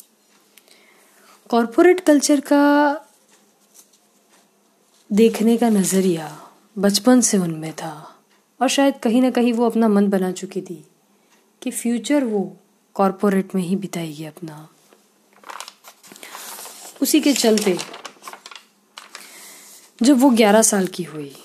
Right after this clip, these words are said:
तो उन्होंने एक कॉन्वेंट स्कूल ज्वाइन कर लिया शिमला में, और उस स्कूल ने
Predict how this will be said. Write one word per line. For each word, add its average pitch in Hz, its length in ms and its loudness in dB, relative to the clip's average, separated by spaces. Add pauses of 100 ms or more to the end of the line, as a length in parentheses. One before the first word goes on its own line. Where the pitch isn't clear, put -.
(600)
तो 233 80 0
उन्होंने 240 380 4
एक 233 180 -4
कॉन्वेंट 214 420 2
स्कूल 202 300 0
ज्वाइन 170 280 -6
कर 160 160 -14
लिया 147 340 -18 (440)
शिमला 170 500 0
में, 147 240 -20 (2000)
और 226 120 2
उस 269 240 0
स्कूल 262 340 4
ने 175 320 2